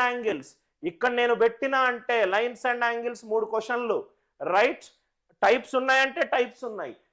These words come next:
కాంగ్రుయెన్సీ ఇక్కడ చూసుకోండి సార్, congruency and similarity వన్ ట్వంటీ సెవెన్ క్వశ్చన్స్ అని నేను చెప్పానంటే మీకు వన్ ట్వంటీ సెవెన్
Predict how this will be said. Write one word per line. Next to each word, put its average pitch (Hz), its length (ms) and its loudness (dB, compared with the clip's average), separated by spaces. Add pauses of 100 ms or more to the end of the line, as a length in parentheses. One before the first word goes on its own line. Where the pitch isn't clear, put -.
(100)
కాంగ్రుయెన్సీ 247 640 2
ఇక్కడ 233 260 -2
చూసుకోండి 247 420 -2
సార్, 135 220 0 (400)
congruency 262 720 2
and 254 200 0
similarity 226 640 4 (160)
వన్ 214 240 -4
ట్వంటీ 254 460 -8
సెవెన్ 240 280 -4
క్వశ్చన్స్ 233 480 -6 (440)
అని 208 120 0
నేను 220 260 -2
చెప్పానంటే 277 680 2
మీకు 269 220 -4
వన్ 262 180 0
ట్వంటీ 262 320 -4
సెవెన్ 240 280 -4